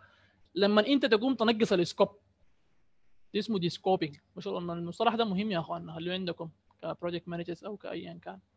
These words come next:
ديسكوبينج ده لما مثلًا يكون عندك عماره اربع طوابق تقوم تشوت لك طابق كامل برا، ده اسمه ديسكوبينج، لغيته، ما في قروش،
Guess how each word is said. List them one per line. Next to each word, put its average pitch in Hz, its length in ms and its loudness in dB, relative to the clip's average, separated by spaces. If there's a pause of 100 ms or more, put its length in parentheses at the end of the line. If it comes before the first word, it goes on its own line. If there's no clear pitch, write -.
(840)
ديسكوبينج 285 540 4
ده 294 60 12
لما 247 200 6
مثلًا 247 240 2
يكون 247 200 -2
عندك 240 200 4
عماره 220 400 6
اربع 226 260 8
طوابق 226 280 4
تقوم 214 200 -4
تشوت 196 240 -6
لك 208 100 -2
طابق 214 260 8
كامل 196 340 6
برا، 165 240 2 (920)
ده 190 60 2
اسمه 196 180 -4
ديسكوبينج، 165 500 -4 (180)
لغيته، 180 420 2 (720)
ما 175 120 2
في 170 120 -2
قروش، 165 560 -2